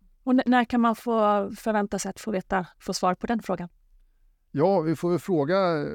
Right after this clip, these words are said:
Speaker 2: regering och riksdag när de har tid med detta. Det känns som att man har större problem än det här just nu, tror jag. Eh, så att vi,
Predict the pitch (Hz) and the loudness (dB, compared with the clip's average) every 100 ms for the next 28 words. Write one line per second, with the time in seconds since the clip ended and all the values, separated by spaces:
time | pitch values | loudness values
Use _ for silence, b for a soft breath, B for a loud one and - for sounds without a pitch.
0 | - 147 143 151 143 143 165 - 147 127 | -12 -4 0 2 2 0 -2 -2 -2 0
1 | 123 131 135 120 131 117 - 131 113 120 | 0 0 0 -2 0 -2 -2 -4 -2 -4
2 | 120 123 117 120 120 - 151 151 135 - | -2 0 0 2 0 0 2 2 0 -2
3 | 117 113 110 135 113 113 123 110 - 131 | -2 0 -2 -2 -2 0 0 0 -2 -2
4 | - 101 92 - 120 107 - 113 - 123 | 0 -2 -4 -6 -4 -4 -4 -6 -6 -8
5 | - | -10